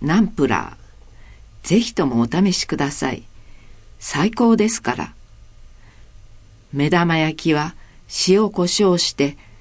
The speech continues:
パンにもいいし、スクランブルエッグは言わずもがな。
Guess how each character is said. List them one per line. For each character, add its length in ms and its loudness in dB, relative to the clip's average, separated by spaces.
パ 140 2
ン 120 6
に 140 4
も 220 2
い 160 0
い 20 0
し、 340 -4
ス 220 -8
ク 140 2
ラ 160 2
ン 100 4
ブ 120 4
ル 220 2
エ 60 4
ッ 120 -2
グ 140 0
は 200 -2
言 160 -4
わ 160 0
ず 140 -2
も 160 2
が 160 0
な。 160 -4